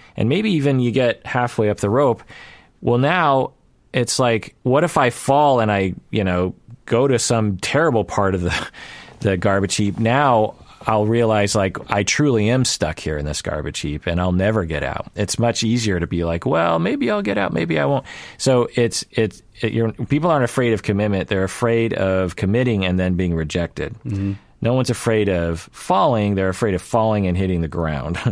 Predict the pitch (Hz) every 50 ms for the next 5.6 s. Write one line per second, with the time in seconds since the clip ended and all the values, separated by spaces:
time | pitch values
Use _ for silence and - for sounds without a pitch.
0 | - - - - - - - - - - - 90 85 80 - - - 110 90 82
1 | 82 82 85 90 87 87 - - 87 - - 107 120 139 82 82 87 - - 87
2 | - 104 - - 110 - - 143 147 - 113 - 98 - - - - - _ _
3 | _ _ _ _ _ - - - - 117 107 95 90 87 82 - _ _ _ _
4 | - 131 127 127 - - 147 135 131 127 - - - - _ _ _ - - 131
5 | 107 92 90 - - 113 107 98 92 87 92